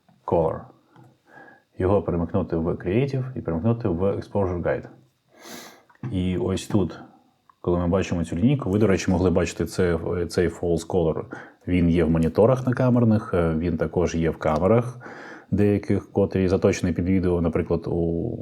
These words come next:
можливо, у люміксів він вже є, тому що в люміксах є багато споміжних штук, м, для відеозйомки, що мені в них і подобається. Там є вейформа, там є векторскоп, і, можливо, навіть є false color. Я давно вже не користувався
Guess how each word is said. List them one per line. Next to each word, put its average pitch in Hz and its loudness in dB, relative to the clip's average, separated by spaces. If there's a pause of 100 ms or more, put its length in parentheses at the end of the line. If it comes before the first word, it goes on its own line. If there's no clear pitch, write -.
(140)
можливо, 90 2
у 87 4
люміксів 87 -2
він 95 0
вже 101 2
є, 104 2 (160)
тому 92 2
що 95 -2
в 92 2
люміксах 92 -2
є 95 2
багато 87 0
споміжних 90 -2
штук, - -6 (880)
м, 87 2
для 85 4
відеозйомки, 87 2
що - -2
мені 87 2
в 82 -2
них 85 -2
і - -4
подобається. 82 -2 (360)
Там 82 2
є 78 0
вейформа, 95 4
там 80 0
є 80 0
векторскоп, 120 -2 (600)
і, 113 0
можливо, 104 4
навіть 98 2
є 92 2
false 95 -2
color. 80 -2 (460)
Я 82 0
давно 85 0
вже 80 -2
не 82 -2
користувався 87 -4